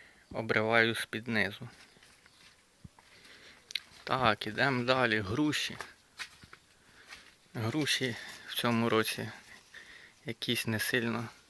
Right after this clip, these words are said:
хороші. В принципі, їх багато, але вони такі в якихось цяточках.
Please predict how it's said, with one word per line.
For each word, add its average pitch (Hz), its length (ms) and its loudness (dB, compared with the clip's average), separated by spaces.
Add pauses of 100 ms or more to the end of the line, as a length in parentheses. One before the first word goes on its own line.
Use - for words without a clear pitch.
(360)
хороші. 160 640 -2 (840)
В - 80 -18
принципі, 127 560 0
їх 123 320 -2
багато, 139 500 2
але 117 240 2
вони 117 260 2
такі 117 480 -6 (140)
в - 20 -8
якихось 117 500 -4
цяточках. - 880 -2